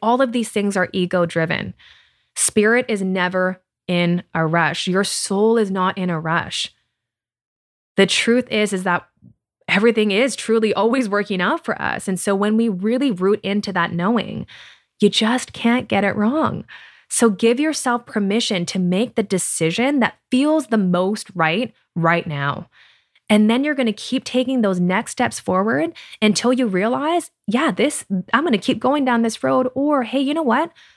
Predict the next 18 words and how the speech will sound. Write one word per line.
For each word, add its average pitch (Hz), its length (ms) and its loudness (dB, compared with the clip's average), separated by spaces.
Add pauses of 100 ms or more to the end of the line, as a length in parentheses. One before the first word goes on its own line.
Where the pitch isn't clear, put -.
(120)
Let's 320 180 2
try 294 220 0
this 262 200 0
instead." 214 520 -2 (340)
You 277 120 4
get 330 200 0
to 320 80 0
choose 277 320 -2
again. 226 460 -2
That's 262 260 -2
the 294 100 0
beauty 262 320 0
of 180 120 -4
this. - 220 -4
You 220 80 0
get 262 180 -2
to 294 80 -4
choose 254 500 0